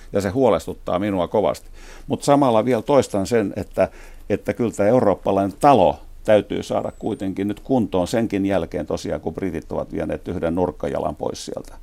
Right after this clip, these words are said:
Eli, eli, ää, ää, siinä on kova työ nyt Euroopan parlamentilla ja eurooppalaisilla poliitikoilla yrittää katsoa, että millä tavalla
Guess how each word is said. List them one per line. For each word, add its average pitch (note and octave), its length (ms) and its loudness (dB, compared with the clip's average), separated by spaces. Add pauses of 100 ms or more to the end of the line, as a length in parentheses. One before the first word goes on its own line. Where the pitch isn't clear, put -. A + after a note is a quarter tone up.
(520)
Eli, F#2 300 0
eli, F#2 300 0
ää, F2+ 260 2
ää, F2 100 2 (840)
siinä G2 260 0
on G2 80 0
kova B2+ 260 4
työ G#2+ 360 4 (140)
nyt - 380 -4
Euroopan G2+ 400 0
parlamentilla F2+ 680 0
ja F2 320 -4
eurooppalaisilla F#2+ 640 -2
poliitikoilla F2 760 -2 (400)
yrittää B2 460 2
katsoa, - 400 0
että - 160 -8
millä A2+ 280 -2
tavalla E2 480 -2